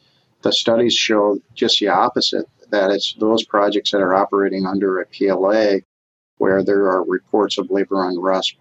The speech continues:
poor quality, and cost overruns. And I can't emphasize enough that, uh,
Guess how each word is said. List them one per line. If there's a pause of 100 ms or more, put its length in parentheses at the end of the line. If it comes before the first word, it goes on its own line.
poor
quality,
and
cost
overruns.
And
I
can't
emphasize (160)
enough (560)
that, (260)
uh,